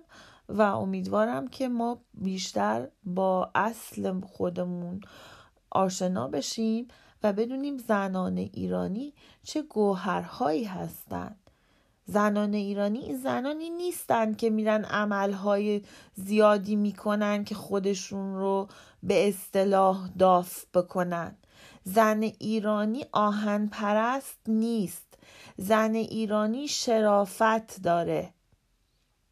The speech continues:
پول پرست و آهن پرست و اینها نیست. اینهایی که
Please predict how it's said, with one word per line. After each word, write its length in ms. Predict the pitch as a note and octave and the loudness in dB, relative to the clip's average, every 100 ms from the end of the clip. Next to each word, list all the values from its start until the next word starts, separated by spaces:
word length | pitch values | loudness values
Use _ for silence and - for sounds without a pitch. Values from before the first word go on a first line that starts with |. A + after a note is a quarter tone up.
| _ _ _ | _ _ _
پول 300 | A3+ A#3+ F#3+ | -2 -2 0
پرست 680 | G#3+ A3 A3 A#3 A#3+ - G#3+ | 2 4 6 4 0 -4 0
و 180 | G3 - | 0 4
آهن 500 | F3 G3+ G#3+ G#3 G#3 | 4 4 2 0 0
پرست 560 | G#3 G3+ G3+ G3+ - G3 | 2 2 2 0 -4 -6
و 20 | |
اینها 380 | G3 G3+ A3 A#3 | -4 -4 -2 0
نیست. 320 | A3 F#3 - - - | 0 -4 -8 -20 -10
اینهایی 520 | A3 A#3+ A#3+ C4+ D4 C4 | -4 -2 2 4 2 2
که 320 | - F#3+ | 2 2